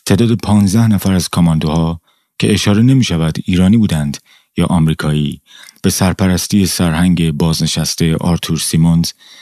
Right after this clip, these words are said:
تظاهراتی را با عنوان زندانی سیاسی آزاد باید گردد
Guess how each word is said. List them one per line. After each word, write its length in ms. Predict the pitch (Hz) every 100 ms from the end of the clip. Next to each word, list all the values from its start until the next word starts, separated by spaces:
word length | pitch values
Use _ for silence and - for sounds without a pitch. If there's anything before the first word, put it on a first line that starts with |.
| _ -
تظاهراتی 580 | 95 95 95 107 - 98
را 160 | 87
با 140 | 85 87
عنوان 400 | 85 90 90 90
زندانی 640 | 85 87 87 90 101 107
سیاسی 480 | - 85 73 - 76
آزاد 400 | 87 85 104 104
باید 240 | 82 69
گردد 360 | - 71 -